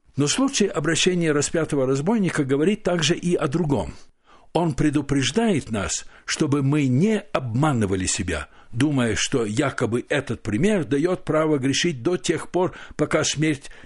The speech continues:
не постучится в дверь нашей жизни. Такое понятие является величайшим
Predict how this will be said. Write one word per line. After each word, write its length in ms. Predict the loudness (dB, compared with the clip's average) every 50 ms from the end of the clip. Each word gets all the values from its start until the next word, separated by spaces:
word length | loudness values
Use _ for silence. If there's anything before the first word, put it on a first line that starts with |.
| -6 -2
не 180 | 0 0 0
постучится 880 | 0 -2 -2 -2 -2 -2 -2 -2 0 0 0 0 -2 -2 -2 -2 -4 -4 -8 -12 -8
в 80 | -6
дверь 320 | -2 0 2 2 2 0 0
нашей 320 | 0 0 0 0 0 0
жизни. 460 | 0 2 0 0 -2 -4 -6 -10 -14 -16 _ _ _ _ _ _ _ _ _ _ -4
Такое 400 | -4 0 2 2 2 4 2 2
понятие 580 | 2 0 2 2 2 2 0 0 -2 -4 -4 -6 -10 -18 -20 -16 -6
является 540 | -2 0 0 2 2 2 2 0 0 -2 -2
величайшим 920 | -2 -2 0 -2 -2 -2 0 0 0 2 2 2 2 0 0 -2 -4 -4